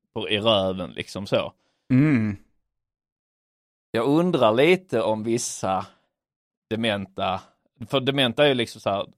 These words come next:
Speaker 1: ibland dementa och sen så blir de klara i huvudet och sen blir de dementa och sen blir de klara i huvudet liksom.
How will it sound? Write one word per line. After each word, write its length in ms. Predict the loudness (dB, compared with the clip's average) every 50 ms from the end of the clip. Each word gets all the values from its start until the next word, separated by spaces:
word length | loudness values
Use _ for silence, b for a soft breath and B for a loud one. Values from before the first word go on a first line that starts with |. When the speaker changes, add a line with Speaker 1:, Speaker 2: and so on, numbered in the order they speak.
| _ _
Speaker 1:
ibland 360 | -10 -6 -4 -2 -2 -2 -4
dementa 580 | -6 -6 -6 -6 -6 -8 -8 _ -6 -4 -4 -4
och 120 | -6 -8
sen 220 | -8 -8 -8 -8 -10
så 120 | -12 -12
blir 140 | -8 -6 -4
de 160 | -4 -4 -8
klara 540 | -6 -2 -2 0 0 0 0 0 -2 -2 -2
i 40 | -2
huvudet 460 | -2 -4 -4 -4 -6 -8 -8 -8 -10
och 80 | -8 -8
sen 140 | -6 -6
blir 140 | -6 -6 -8
de 140 | -8 -10 -10
dementa 520 | -10 -10 -10 -10 -12 -14 -14 _ -10 -10
och 80 | -10 -8
sen 120 | -10 -10
blir 100 | -8 -8
de 120 | -8 -8 -10
klara 400 | -8 -4 -4 -2 -2 -4 -4 -6
i 40 | -6
huvudet 380 | -6 -6 -6 -8 -10 -12 -12 -14
liksom. 340 | -14 -10 -8 -8 -8 -8